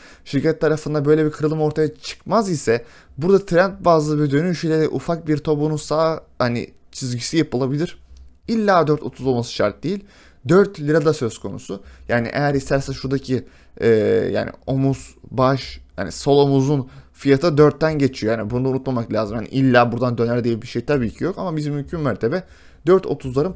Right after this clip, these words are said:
patlamaması gerektiğini, dört otuz beşlerin patlaması gerektiğini ayrıca ifade edeceğiz. Çünkü dört otuz beşlerin kırılımı iyi olmaz şirket için. Dört liraya doğru geri çekilmenin habercisidir. Sakın unutmayın. Dörtler, dört sıfır idiler altta çünkü yüz bekler.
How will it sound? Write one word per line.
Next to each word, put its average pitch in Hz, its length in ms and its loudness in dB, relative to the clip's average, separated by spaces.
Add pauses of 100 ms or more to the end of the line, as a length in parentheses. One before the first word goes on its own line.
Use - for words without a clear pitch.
patlamaması 147 680 -4
gerektiğini, 143 560 2
dört 135 160 2
otuz 117 280 -6
beşlerin 107 280 0
patlaması 127 560 -2
gerektiğini 135 420 -2
ayrıca 113 260 0
ifade 107 380 -2
edeceğiz. 160 240 0 (360)
Çünkü 131 240 -2
dört 143 160 2
otuz 131 260 -6
beşlerin 120 320 0
kırılımı 156 380 -2 (380)
iyi 117 160 0
olmaz 139 380 2
şirket 110 320 -6
için. 151 200 -10 (340)
Dört 151 300 6
liraya 120 220 2
doğru 110 180 -2
geri 127 220 -2
çekilmenin 131 340 -6
habercisidir. 127 680 -2
Sakın 127 280 -6
unutmayın. 113 480 -6
Dörtler, 120 500 0 (480)
dört 127 220 2
sıfır - 260 -4
idiler 117 240 0
altta 120 340 -4
çünkü 120 160 -10
yüz 139 140 -4
bekler. 120 500 0